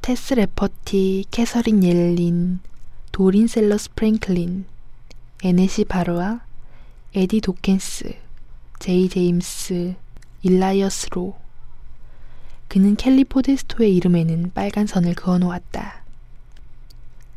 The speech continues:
그는 박자를 맞춰 펜을 두드렸다. "어떻게 돼가요, 씨에스아이?" 리즈가 자신의 책상에서 그를 바라보았고 그 옆에는 줄스가 스툴에 앉아 코끼리에 색칠을 하고 있었다.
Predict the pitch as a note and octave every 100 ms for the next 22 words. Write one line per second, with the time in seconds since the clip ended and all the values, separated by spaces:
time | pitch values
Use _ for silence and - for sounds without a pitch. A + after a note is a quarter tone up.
0 | - G#3 A3 A3+ F#3+ - A3 A#3 G#3 F#3
1 | - F#3 F3 - G#3+ G#3+ - F3+ G3 G3
2 | - - - - - - - - - -
3 | - - - - - A3+ - B3+ - G#3
4 | F#3+ F#3 F#3+ - A3+ A#3 - F#3 G#3 A#3+
5 | - - - - - - - - - -
6 | - - - - - G3 G3 A3+ A#3 F#3+
7 | F#3+ G#3+ A3 B3+ - A#3+ A3+ - F#3+ -
8 | F#3 - F3 F3 F3+ E3+ - F#3+ G3+ -
9 | - - - - - - - - G#3+ F#3+
10 | - G#3 G3+ G3+ G3+ - F#3 F3 - F#3+
11 | F#3 - - C4 B3 F#3 F3 F3 F3 -
12 | - - G#3 F#3+ F#3 - - - B3 G3+
13 | F3+ F3 - - - C#3 -